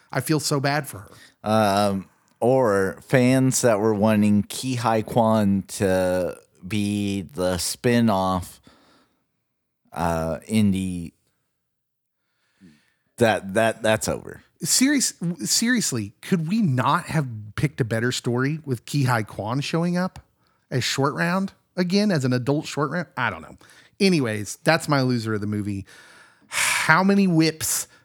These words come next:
Speaker 1: out of ten are you giving this movie, The Dial of Destiny?
Speaker 2: So, uh, like, I really have to, like,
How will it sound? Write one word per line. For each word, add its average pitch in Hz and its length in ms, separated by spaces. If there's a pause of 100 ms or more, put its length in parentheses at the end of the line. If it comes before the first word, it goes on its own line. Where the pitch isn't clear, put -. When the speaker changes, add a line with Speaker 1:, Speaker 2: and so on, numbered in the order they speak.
Speaker 1:
out 139 140
of 120 120
ten 127 520 (280)
are 123 80
you 120 140
giving 123 380
this 117 220
movie, 104 280
The 104 140
Dial 107 460
of 90 80
Destiny? - 580 (140)
Speaker 2:
So, 101 840 (180)
uh, 82 180 (440)
like, 101 500 (840)
I 110 100
really 123 460
have 95 440
to, 113 320
like, 95 360